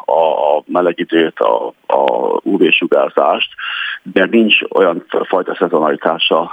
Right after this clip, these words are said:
mint a, az influenzának. Az influenza az eltűnik nyáron teljesen, ő pedig csak lelassul valamennyire. A delta variáns az úgy tűnik, hogy nem lassul le annyira, mint például a wuhani variáns,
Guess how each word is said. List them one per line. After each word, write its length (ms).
mint 300
a, 340
az 140
influenzának. 760
Az 140
influenza 340
az 80
eltűnik 540
nyáron 420
teljesen, 580
ő 160
pedig 260
csak 140
lelassul 480
valamennyire. 760
A 100
delta 340
variáns 500
az 120
úgy 160
tűnik, 220
hogy 100
nem 180
lassul 340
le 80
annyira, 580
mint 180
például 540
a 180
wuhani 380
variáns, 540